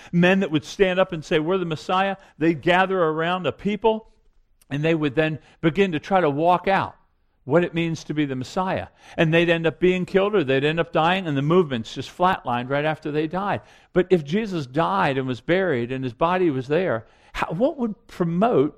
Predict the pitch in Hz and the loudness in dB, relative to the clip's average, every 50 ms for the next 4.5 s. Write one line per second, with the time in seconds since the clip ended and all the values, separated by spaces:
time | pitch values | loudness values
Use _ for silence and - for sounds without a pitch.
0 | 147 123 160 180 170 - - - _ _ 226 220 190 139 139 135 - _ _ - | -6 -4 -2 -2 -2 -4 -10 -20 _ _ -4 -2 0 -2 -2 -4 -6 _ _ -10
1 | 160 - - - - 180 170 165 156 - - - 214 202 190 185 - 202 170 170 | -10 -10 -10 -6 -2 0 0 0 0 -4 -6 -2 0 0 0 0 -2 -2 -2 -2
2 | 143 123 123 - - - 151 139 135 - - 175 165 160 - - 196 143 113 104 | -2 -6 -8 -10 -10 -10 -8 -8 -8 -6 -4 -4 -4 -2 -2 -2 -2 -2 -2 -6
3 | 90 - _ _ _ _ _ _ - 160 156 151 190 185 170 - - 208 208 208 | -8 -12 _ _ _ _ _ _ -2 0 2 2 2 2 2 0 0 2 2 2
4 | 175 175 190 208 202 175 113 85 101 | 2 0 0 -2 -2 -2 -6 -8 -12